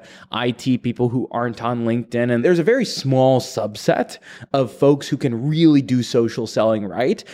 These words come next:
And in terms of the percentage of reps who I've actually seen execute this thing correctly, very, very few. However, this does not mean you should not be prospecting on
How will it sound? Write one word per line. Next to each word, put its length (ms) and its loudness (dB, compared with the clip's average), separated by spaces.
And 100 4
in 100 4
terms 320 0
of 120 2
the 80 0
percentage 680 -2
of 140 0
reps 260 0
who 140 2
I've 160 0
actually 460 -2
seen 300 -4
execute 500 -8
this 160 0
thing 320 -4
correctly, 600 -6
very, 560 4
very 280 4
few. 300 -4
However, 760 0
this 220 0
does 240 -2
not 400 -2
mean 220 0
you 100 2
should 240 -4
not 240 -2
be 100 -2
prospecting 1120 -4
on 340 2